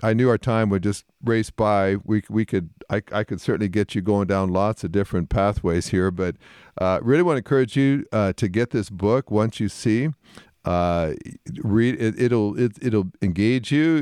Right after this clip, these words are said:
It, you'll find it great reading, but, uh, it'll also make you stop and think and, uh, and say, "Could God really do that? Could a church really function that way?" And, uh, and you're just gonna have to let the Spirit of God just start speaking to you about the changes he wants to make where you are.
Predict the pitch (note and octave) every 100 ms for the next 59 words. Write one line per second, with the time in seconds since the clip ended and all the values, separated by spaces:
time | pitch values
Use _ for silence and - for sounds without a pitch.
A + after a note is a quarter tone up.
0 | D2 G#2 - A2 - A#2 G#2 - - _
1 | _ F#2+ G#2+ B2+ G2 A2 B2+ C#3+ C#3+ B2+
2 | G2+ F#2 - G#2 F#2+ F2+ G2+ G2 A2 A2+
3 | A2 G2+ G#2 - G2 F#2+ - - G#2 G2+
4 | F#2 F2 A2 G2+ F#2 - F2 E2 E2+ E2
5 | D#2 - - - - G#2 F#2 - G2 F2
6 | C3 A#2 A2+ G#2 G2+ G#2 F#2+ E2+ F#2 F2
7 | F2 F2 - C3 B2 G2+ A#2 G#2 - G2+
8 | F#2+ F2 E2 D#2 - F#2+ G2 - F2+ D#2+
9 | F2 E2+ E2 E2+ D#2+ D#2 - - _ _
10 | - E2+ E2+ E2 F#2+ G2 G2+ A2+ G2+ -
11 | G2 F#2+ - - G2+ F#2 F2 F#2+ G2 E2+
12 | F2 - - _ - G#2 F#2+ - - G#2+
13 | G#2 E2+ - D#2 D#2 D#2+ E2 - E2 G2+
14 | F#2 E2+ E2+ F2 E2 F2 D#2+ F2 F2 D#2+
15 | - E2+ F#2+ A#2 E2 D#2+ F#2